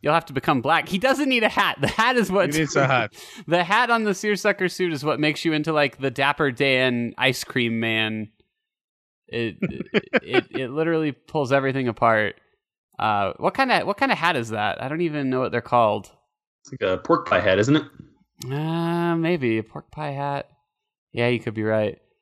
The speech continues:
Speaker 1: Uh, this would be great for you, Lucio, if you had a bicycle with one really big front wheel. <laughs> Like, I think, I think you'd be set. You'd be out on the town.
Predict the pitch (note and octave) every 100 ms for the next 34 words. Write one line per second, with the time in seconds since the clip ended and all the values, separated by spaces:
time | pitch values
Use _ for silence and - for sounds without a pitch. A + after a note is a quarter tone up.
0 | _ - B2+ B2+ A3 E4 G#3+ A2+ B2 D3
1 | - C#3 A2+ A2+ A#2 B2+ A2+ A#2 B2+ A#2+
2 | G2+ A2 A#2+ C3+ - B2 B2+ A#2 A2+ A#2+
3 | A#2 A2 A#2 A#2 A#2 A#2 - A#2+ - G#2+
4 | G#2 B2 - _ _ _ _ _ _ _
5 | _ _ _ _ _ _ _ G5 G#5 G5+
6 | A5 - - B4+ B4 C5 A#4 - - E4
7 | - _ - - - A2 A2+ G#2+ G#2 C3+
8 | G3 C3+ A2 - - - C3 F#3 A#2 A#2
9 | A#2+ A#2 A2 - - A#2+ G2 - C3 D3+
10 | A#2 G#2 G2+ C#3 D3 C#3+ - C#3+ C#3 C#3